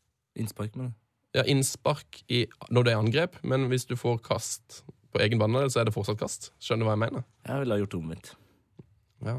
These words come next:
Speaker 2: kanskje. Ja, men da hadde det blitt så, da kunne du f-, bare klarert så sykt på innspark fra
Speaker 1: Hva het kompis?
Speaker 2: Han het, eh, han kaller seg faktisk ikke Steffen. Han ka-, han signerer mailen med Edison, Edson Arantes do Nascimento.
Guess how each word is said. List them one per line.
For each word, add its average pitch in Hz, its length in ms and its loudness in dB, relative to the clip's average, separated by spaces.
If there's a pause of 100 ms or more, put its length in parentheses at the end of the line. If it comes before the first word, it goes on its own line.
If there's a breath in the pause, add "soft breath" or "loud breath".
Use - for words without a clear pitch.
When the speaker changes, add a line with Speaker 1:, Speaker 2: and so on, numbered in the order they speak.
Speaker 2:
kanskje. 143 320 -12 (600)
Ja, 135 100 4
men 156 100 6
da 156 80 6
hadde 185 160 2
det 190 80 2
blitt 160 160 0
så, 147 240 4
da 123 640 -2
kunne 147 240 2
du 131 120 0
f-, 120 160 -10
bare 117 320 2
klarert 113 400 0
så 107 120 -8
sykt - 420 -4
på 95 140 0 (640)
innspark - 480 -4
fra - 200 -8
Speaker 1:
Hva 156 280 4
het 170 300 0
kompis? 117 600 0 (580 loud breath)
Speaker 2:
Han 104 120 2
het, 98 240 0
eh, 101 720 2
han 180 200 6
kaller 170 280 4
seg 214 160 -2
faktisk 190 160 -2
ikke 147 160 -2
Steffen. 127 280 2
Han 131 120 4
ka-, - 120 -4
han 135 180 4
signerer 143 380 2
mailen 135 280 4
med 120 220 4
Edison, 135 480 2
Edson 123 380 0
Arantes 104 600 0
do 95 180 -4
Nascimento. 92 580 -4